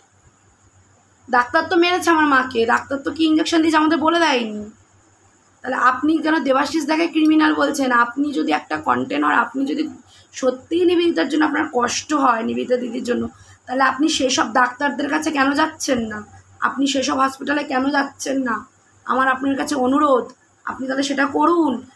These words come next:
নাহলে আপনাকে immediately জেলে যেতে হবে, আপনি যা শুরু করেছেন।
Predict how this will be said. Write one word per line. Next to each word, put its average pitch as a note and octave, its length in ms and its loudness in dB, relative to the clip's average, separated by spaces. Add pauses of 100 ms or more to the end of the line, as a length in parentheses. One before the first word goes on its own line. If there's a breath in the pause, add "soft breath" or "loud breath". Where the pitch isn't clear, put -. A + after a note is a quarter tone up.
(140)
নাহলে B3 160 0
আপনাকে D4+ 480 2
immediately D#4+ 440 2
জেলে D4 200 0
যেতে C#4 240 -2
হবে, A3+ 460 0 (420)
আপনি B3 280 2
যা C#4+ 120 2
শুরু D#4 260 0
করেছেন। C4 540 0